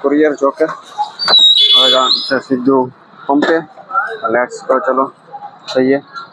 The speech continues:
આપણે કુરિયર લઈને હવે અત્યારે નીકળી જશે સીધા પંપ માટે,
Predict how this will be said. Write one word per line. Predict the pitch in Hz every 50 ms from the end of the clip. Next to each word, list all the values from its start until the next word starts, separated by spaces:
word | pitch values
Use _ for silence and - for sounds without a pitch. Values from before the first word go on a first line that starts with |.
| - - - - - - - - - - - - - - - - - - - - - - - - - - - - - - _ - - - - - - _ _ _ _ _ -
આપણે | - 202 196
કુરિયર | 202 190 196 202 202
લઈને | 196 196 190 190 185
હવે | 185
અત્યારે | 185 - - 185 175 175
નીકળી | 175 180 170 190 185
જશે | 175 180 180 180 185 180 175 170
સીધા | 170 170 160 156 147
પંપ | 160 170 175 - -
માટે, | 185 175 175 170 190 190